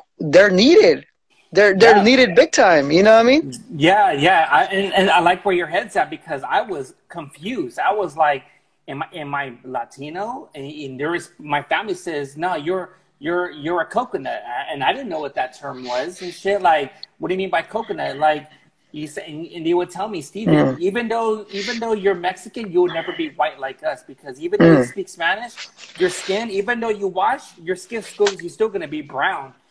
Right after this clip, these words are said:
Speaker 2: And
Speaker 1: Mm.
Speaker 2: with, with all that stuff, so I was, like,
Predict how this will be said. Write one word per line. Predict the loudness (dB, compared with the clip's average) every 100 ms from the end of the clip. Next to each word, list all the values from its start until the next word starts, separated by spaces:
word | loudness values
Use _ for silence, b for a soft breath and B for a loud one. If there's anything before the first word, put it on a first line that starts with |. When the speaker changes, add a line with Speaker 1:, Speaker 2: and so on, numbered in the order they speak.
| _ _
Speaker 2:
And | -8 -8 -8 -12 0
Speaker 1:
Mm. | 4 6 8
Speaker 2:
with, | 6 2 0
with | 2 2
all | 2
that | 2 0 -2
stuff, | -2 -2 -2
so | -2
I | -2
was, | -2 -2
like, | -2 -2